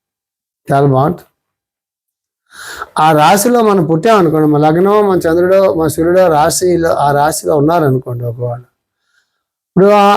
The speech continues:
ఆ ఏ శబ్దాన్ని అయితే మాస్టర్ గారు మనం చెప్పారో,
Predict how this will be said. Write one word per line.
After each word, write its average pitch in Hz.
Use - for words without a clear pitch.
ఆ 185
ఏ 185
శబ్దాన్ని 190
అయితే 185
మాస్టర్ 175
గారు 175
మనం 165
చెప్పారో, 160